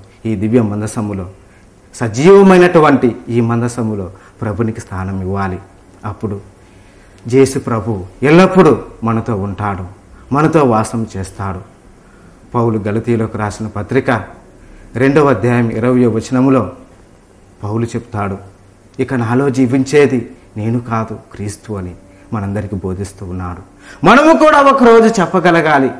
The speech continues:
"నాలో జీవించేది నేను కాదు, క్రీస్తు" అని ప్రతి ఒక్కరము చెప్పగలగాలి. అదే నిజమైనటువంటి ఆలయం. ఆ ఆలయానికి మనము ఇవ్వాల్సినటువంటి గౌరవం, విశిష్టత, ఔన్నత్యం. ప్రియులారా, ఈరోజే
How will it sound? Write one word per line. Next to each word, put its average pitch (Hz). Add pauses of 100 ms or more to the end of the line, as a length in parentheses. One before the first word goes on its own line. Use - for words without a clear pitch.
(360)
"నాలో 131
జీవించేది 120 (320)
నేను 123
కాదు, 98 (320)
క్రీస్తు" 120
అని 101 (320)
ప్రతి 117
ఒక్కరము 107
చెప్పగలగాలి. 95 (380)
అదే 113
నిజమైనటువంటి 98
ఆలయం. 92 (640)
ఆ 127
ఆలయానికి 190 (400)
మనము 135 (280)
ఇవ్వాల్సినటువంటి 117 (240)
గౌరవం, 101 (200)
విశిష్టత, 107 (420)
ఔన్నత్యం. 101 (200)
ప్రియులారా, 104 (600)
ఈరోజే 151